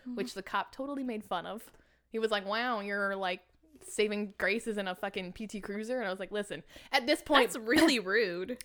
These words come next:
Speaker 2: Oh, this guy was a total dick. At this point, by the way, he had gotten sick of, like, we waited downstairs for, like, half an hour, forty minutes. So it was fucking bullshit.
Speaker 1: Mm-hmm.
Speaker 2: It was so bad. My friend was just, like, losing her shit the whole time. Like, "My mom hates me." And I was like, "I mean"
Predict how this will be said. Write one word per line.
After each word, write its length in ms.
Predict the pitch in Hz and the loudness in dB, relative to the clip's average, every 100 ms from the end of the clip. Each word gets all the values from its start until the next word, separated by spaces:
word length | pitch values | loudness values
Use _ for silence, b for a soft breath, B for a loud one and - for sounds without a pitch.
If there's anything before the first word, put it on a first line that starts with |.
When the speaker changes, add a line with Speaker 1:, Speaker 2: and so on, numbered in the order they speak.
| - | -2
Speaker 2:
Oh, 180 | 247 190 | 0 0
this 120 | - | 6
guy 120 | 247 | 6
was 100 | 247 | 6
a 40 | |
total 380 | - - 190 170 | 0 -4 -2 -2
dick. 240 | 160 160 - b b | -2 -6 -8 b b
At 140 | 208 | 0
this 140 | 269 285 | 0 2
point, 260 | 262 233 220 | 2 4 4
by 120 | 208 | 4
the 80 | 202 | 6
way, 240 | 196 190 | 4 4
he 120 | 220 | 0
had 100 | 208 | 2
gotten 260 | 208 214 214 | 4 4 0
sick 300 | - 214 208 | -2 -2 0
of, 120 | 202 | -2
like, 200 | 185 165 - | -2 -2 -6
we 180 | 202 | -8
waited 300 | 226 180 185 | -4 -2 -2
downstairs 420 | 165 151 - 104 - | -6 -8 -10 -14 -10
for, 120 | 135 | -6
like, 160 | 123 | -6
half 220 | - - 180 | -6 -8 -8
an 60 | |
hour, 180 | 147 165 | -8 -8
forty 260 | - 175 170 | -8 -8 -6
minutes. 260 | 170 151 - | -6 -4 -6
So 120 | - | -6
it 80 | 233 | -2
was 160 | 226 - b b b b - | -2 -4 b b b b 0
fucking 280 | 311 254 196 | 2 2 0
bullshit. 680 | 190 170 - 196 175 156 | 0 0 0 2 2 0
Speaker 1:
Mm-hmm. 400 | 254 - 233 220 | -2 -6 -8 4
Speaker 2:
It 20 | 226 | 4
was 120 | 269 | 6
so 180 | 247 214 | 8 8
bad. 460 | 180 156 170 185 | 6 2 0 -4
My 160 | 208 208 | -4 0
friend 180 | 226 220 | 2 0
was 120 | 220 | -2
just, 180 | 202 - 180 | -10 -12 -10
like, 140 | 156 | -8
losing 260 | 202 185 196 | -4 -4 -4
her 100 | 196 | -6
shit 180 | - - | -6 -8
the 80 | 202 | -6
whole 140 | 180 | -6
time. 260 | 180 113 107 | -6 -8 -8
Like, 140 | 110 | -12
"My 60 | - | -10
mom 220 | 359 294 - | -10 -10 -10
hates 260 | 302 - | -12 -10
me." 100 | 240 | -10
And 80 | 226 | -8
I 20 | |
was 120 | 226 240 | -8 -10
like, 140 | 247 | -12
"I 40 | |
mean" 400 | 320 330 320 294 | -12 -12 -10 -10